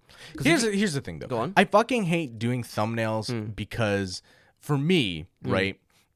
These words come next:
Speaker 2: I think it's a little bit different, like, making a YouTube video versus, like, doing a live stream, right?
Speaker 1: Oh, yeah.
Speaker 2: Because, like, right now we're recording a podcast. It's gonna be, like, an
Speaker 1: Hey.
Speaker 2: hour, hour and a half long,
Speaker 1: Yep.
Speaker 2: whatever. And at the end, I'm just like, "Okay, we're done."
Speaker 1: We're done.
Speaker 2: Right.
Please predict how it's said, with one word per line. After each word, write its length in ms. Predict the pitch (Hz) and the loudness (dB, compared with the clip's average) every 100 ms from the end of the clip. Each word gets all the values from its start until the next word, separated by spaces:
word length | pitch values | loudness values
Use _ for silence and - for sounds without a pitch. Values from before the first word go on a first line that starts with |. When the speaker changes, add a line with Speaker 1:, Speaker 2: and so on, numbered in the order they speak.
| - | -4
Speaker 2:
I 100 | 135 | -2
think 400 | 131 170 160 - _ | 0 0 -2 -6 _
it's 160 | 151 147 | -2 0
a 60 | 151 | 2
little 200 | 180 190 | 2 2
bit 160 | 160 | 0
different, 400 | 123 135 135 - _ _ - | -2 -2 -2 -8 _ _ -8
like, 300 | 120 110 - | -4 -4 -4
making 520 | 98 110 123 135 160 | -6 0 2 2 0
a 60 | 147 | 0
YouTube 380 | 123 131 - 120 | -2 -2 -2 -4
video 400 | 95 104 104 98 | -2 0 0 0
versus, 540 | 90 85 98 90 87 80 | -2 -4 -4 -4 -8 -6
like, 300 | 90 85 80 | -6 -6 -10
doing 260 | 90 90 85 | -8 -8 -8
a 60 | |
live 320 | 78 80 76 | -8 -8 -8
stream, 320 | - - 62 53 | -10 -14 -14 -12
right? 180 | 67 - | -8 -2
Speaker 1:
Oh, 120 | 480 | 0
yeah. 80 | 403 | 0
Speaker 2:
Because, 180 | 349 151 | 0 2
like, 160 | 165 | 2
right 180 | 151 240 | 2 2
now 140 | 202 165 | 4 4
we're 140 | 156 | 4
recording 360 | 139 - 139 147 | 0 0 -2 -2
a 60 | |
podcast. 440 | - 90 78 80 78 | -2 -2 -2 -6 -6
It's 160 | - | -6
gonna 160 | 101 113 | -6 -4
be, 80 | 107 | -2
like, 180 | 95 98 | -2 -4
an 60 | |
Speaker 1:
Hey. 80 | 87 | -2
Speaker 2:
hour, 260 | 101 101 98 | 0 0 2
hour 180 | 95 | 2
and 100 | 95 | 0
a 40 | 90 | -2
half 300 | 92 85 - | -4 -6 -6
long, 220 | 80 80 | -8 -6
Speaker 1:
Yep. 60 | 80 | -4
Speaker 2:
whatever. 400 | 82 82 69 78 - 120 104 _ - | -4 -4 -8 -10 -12 -16 -16 _ -4
And 420 | 110 104 101 98 - _ _ | 2 2 2 -2 -8 _ _
at 140 | 135 - | -4 -4
the 120 | 123 | -2
end, 240 | 117 135 160 | 2 2 2
I'm 100 | 139 | -2
just 160 | 127 | -2
like, 220 | 120 113 - _ _ - | -2 -2 -8 _ _ -4
"Okay, 240 | - 214 | 6 6
we're 160 | 151 113 | 6 2
done." 340 | 160 135 65 | 2 2 2
Speaker 1:
We're 80 | 127 | 2
done. 220 | 127 107 | 2 2
Speaker 2:
Right. 320 | 131 131 80 | 4 2 2